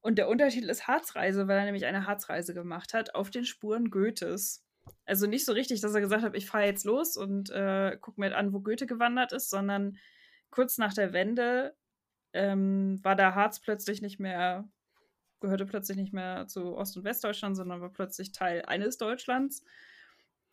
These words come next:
Und dann dachte er sich, „Gut, dann wandere ich doch mal den Brocken hoch.“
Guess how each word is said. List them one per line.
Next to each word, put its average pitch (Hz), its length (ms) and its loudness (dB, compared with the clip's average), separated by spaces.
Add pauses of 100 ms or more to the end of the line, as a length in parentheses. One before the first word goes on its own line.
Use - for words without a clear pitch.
(140)
Und 208 540 4
dann 190 140 0
dachte 196 200 -2
er 208 60 4
sich, 226 200 -2
„Gut, 240 160 -2
dann 214 160 0
wandere 233 340 4
ich 196 140 -6
doch 185 180 -8
mal 190 520 -2 (120)
den 208 120 -2
Brocken 180 440 -6
hoch.“ 214 300 -6